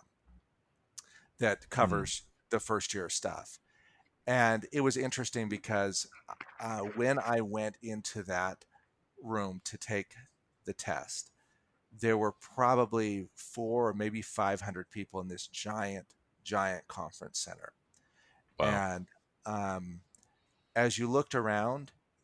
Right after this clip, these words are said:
Speaker 1: you saw people with so much hope. Uh, people who, you, these were not your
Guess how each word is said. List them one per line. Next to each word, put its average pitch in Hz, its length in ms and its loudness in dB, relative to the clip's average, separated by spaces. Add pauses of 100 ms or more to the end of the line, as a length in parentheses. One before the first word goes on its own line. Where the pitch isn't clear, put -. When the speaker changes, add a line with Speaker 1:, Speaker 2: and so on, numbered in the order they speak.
(220)
Speaker 1:
you 110 180 -2
saw 92 600 0 (1500)
people 135 380 -2
with 107 140 4
so 117 320 2
much 113 260 2
hope. 82 320 -8 (880)
Uh, 95 340 0
people 135 380 2
who, 110 460 -2
you, 131 160 -2 (100)
these 160 240 2
were 110 180 2
not 104 580 2 (120)
your 104 140 0